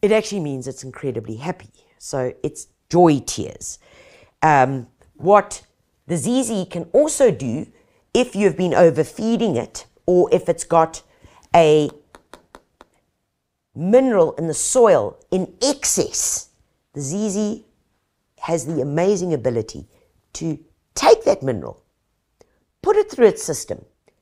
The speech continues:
and spit it out in the form of a droplet. And when that droplet dries, you will see, like, a white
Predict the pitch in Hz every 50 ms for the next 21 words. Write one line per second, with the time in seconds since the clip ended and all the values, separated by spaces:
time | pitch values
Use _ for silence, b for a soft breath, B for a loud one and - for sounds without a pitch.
0 | _ _ _ _ _ _ _ _ _ _ - - 175 156 - - - _ - 254
1 | 254 - 240 165 160 127 123 127 _ _ _ _ _ _ _ _ _ _ _ _
2 | _ _ - 160 156 147 _ - 156 160 139 139 131 131 127 - 165 160 156 _
3 | - - - _ _ _ _ _ _ _ _ _ _ _ _ _ _ _ - 151
4 | 151 151 156 170 196 214 240 - _ - 175 160 - - 143 143 _ _ - 135
5 | 143 156 165 113 - - - - _ - - - _ _ _ _ _ _ - 160
6 | 156 151 151 - - 165 156 143 139 135 135 131 _ - _ - 131 117 123 131
7 | 147 151 151 _ _ - _